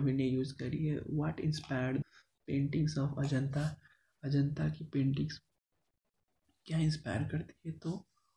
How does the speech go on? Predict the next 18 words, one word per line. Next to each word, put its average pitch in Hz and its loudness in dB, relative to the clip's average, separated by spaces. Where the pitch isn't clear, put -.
compassionate, 147 2
compassionate 139 -2
बुद्धा, 151 -2
compassionate 151 -4
बुद्धा। 147 -4
ओके, 151 -2
नेक्स्ट 143 -2
क्वेश्चन, 156 -2
who 156 8
among 165 4
the, 196 -4
the 139 2
first 151 -2
to - -6
invade 143 2
India, 139 0
first 151 0
to - -8